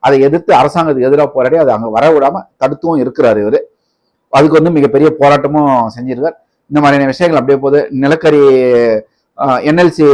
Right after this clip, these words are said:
நிறுவனம் வந்து ஜெயங்கொண்டத்துல வந்து என் எல் சி, ஆ, நி-, நிலக்கரி சுரங்கத்தை ஆரம்பிக்கிறதுக்கு நிலத்தை கையகப்படுத்தும் போது அதுக்கு எதிராகவும் போராட்டம் பண்ணி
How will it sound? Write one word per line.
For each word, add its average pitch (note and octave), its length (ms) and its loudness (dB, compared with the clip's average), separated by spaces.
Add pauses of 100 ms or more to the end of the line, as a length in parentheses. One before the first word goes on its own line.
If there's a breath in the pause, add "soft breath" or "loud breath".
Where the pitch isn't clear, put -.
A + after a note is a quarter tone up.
நிறுவனம் C3+ 340 0
வந்து B2+ 240 0
ஜெயங்கொண்டத்துல D#3 680 2
வந்து C3 240 -2 (480)
என் C3 160 -2
எல் D#3 100 -4
சி, D3+ 120 -6
ஆ, C3+ 80 0 (460)
நி-, C3 220 -8
நிலக்கரி C#3+ 360 -2
சுரங்கத்தை B2+ 360 -10
ஆரம்பிக்கிறதுக்கு C3 520 -8 (320)
நிலத்தை D3+ 260 0
கையகப்படுத்தும் C#3 720 0
போது D#3+ 100 -2
அதுக்கு C3+ 320 -2
எதிராகவும் D#3+ 440 2
போராட்டம் C#3+ 400 0
பண்ணி C3+ 200 -8